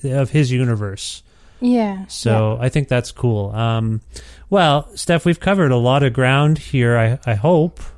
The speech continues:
Speaker 1: Uh,
Speaker 2: Yeah.
Speaker 1: probably a little bit more of my neuroses in this one than
Speaker 2: <laughs>
Speaker 1: there needed to be. But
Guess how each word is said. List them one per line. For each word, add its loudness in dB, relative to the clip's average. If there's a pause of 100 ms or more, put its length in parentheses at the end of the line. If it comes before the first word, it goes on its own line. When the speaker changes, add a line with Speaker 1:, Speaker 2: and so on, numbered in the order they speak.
(140)
Speaker 1:
Uh, -2
Speaker 2:
Yeah. -4 (160)
Speaker 1:
probably 4
a 4
little 4
bit 2
more 2
of 2
my 2
neuroses 0
in 0
this 0
one -2
than -2 (280)
Speaker 2:
<laughs> -4
Speaker 1:
there 2
needed 2
to 0
be. 2
But -2